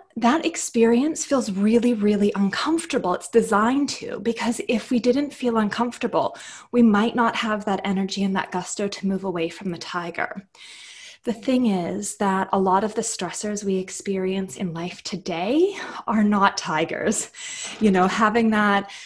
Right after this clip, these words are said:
same response when I'm talking to a boss or I'm in a disagreement with my partner or trying to figure out how I need to progress this project at work,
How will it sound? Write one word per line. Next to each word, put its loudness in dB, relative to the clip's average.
same 4
response -2
when -2
I'm -2
talking -2
to -2
a 2
boss 0
or 0
I'm 0
in 2
a 2
disagreement -2
with -10
my 0
partner -2
or 4
trying 0
to -6
figure -2
out 0
how -2
I 2
need -2
to -10
progress -4
this -10
project -6
at -4
work, -2